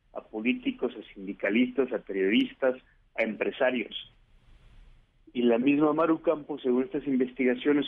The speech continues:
por las que fue procesada, fue vinculada a proceso, ella hizo campaña vinculada a proceso. Eh,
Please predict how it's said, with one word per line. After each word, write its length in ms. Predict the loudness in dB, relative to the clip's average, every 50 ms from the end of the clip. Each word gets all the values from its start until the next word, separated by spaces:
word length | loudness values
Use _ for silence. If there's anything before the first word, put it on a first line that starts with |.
| -2
por 160 | 0 0 0 2
las 180 | 0 0 0 -2
que 100 | -8 -10
fue 240 | -6 -2 -2 -2 0
procesada, 720 | 0 -2 0 0 -4 -8 -6 -4 -2 0 0 0 -2 -4 -10 _ _ _ _ _ _ -4
fue 80 | 0
vinculada 540 | 2 2 2 2 2 2 2 4 4 4 4
a 80 | 2 0
proceso, 360 | -4 -8 -8 -8 -4 0 2
ella 200 | 4 4 4 4
hizo 180 | 2 0 -2 -2
campaña 680 | -2 -2 -2 -2 -2 0 2 2 2 0 -2 -6 -10 _ _ _ _ _ _ _ _ _ _ _ _ -8
vinculada 560 | -6 -6 -2 2 4 4 6 6 6 4 4
a 100 | 2 0
proceso. 580 | -4 -8 -8 -6 -4 -4 -4 -4 -4 -10 -12 -14 _ _ _ _ -20 _ _ -20 _ _ _ _ _ _ _ _ _ _ -2
Eh, 480 | 0 2 4 6 6 6 4 2 0